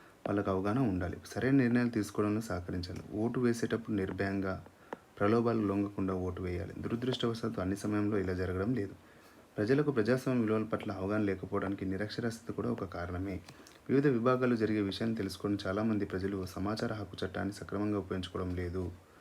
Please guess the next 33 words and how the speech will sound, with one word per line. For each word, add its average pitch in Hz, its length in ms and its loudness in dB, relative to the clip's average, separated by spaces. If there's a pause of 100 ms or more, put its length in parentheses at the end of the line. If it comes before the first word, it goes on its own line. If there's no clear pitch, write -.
(520)
ముఖ్యంగా 151 320 4
స్త్రీలు, 107 500 0 (100)
పేదవారు 98 400 0
సరైన 120 320 -2
అవగాహన 104 340 -2
లేక 92 400 -4
ప్రజాస్వామ్యం 107 480 0
పట్ల, 101 240 -6
ప్రజా 104 420 -2 (120)
అవసరాల 139 340 0
పట్ల 101 240 -2
సరిగా 101 380 -2
స్పందించడం 110 520 -2
లేదని 98 220 -2
చెప్పవచ్చు. 92 500 -6
వారు 110 400 2 (600)
వారి 113 200 0
వారి 117 260 2
పనులలో 107 420 0
ఎక్కువ - 260 -2
సమయం 113 300 0
వెచ్చించడం 104 440 -2
కూడా 104 240 -2
ఇందుకు 101 420 -2
ఒక 98 120 -4 (100)
కారణమని 98 320 -2
చెప్పవచ్చు. 90 440 -4 (720)
చాలా 147 120 6
సందర్భాల్లో 135 520 2
వీళ్ళను 113 280 2
ఎన్నికల 110 460 2
సమయంలో 113 380 0
చిన్న 120 380 0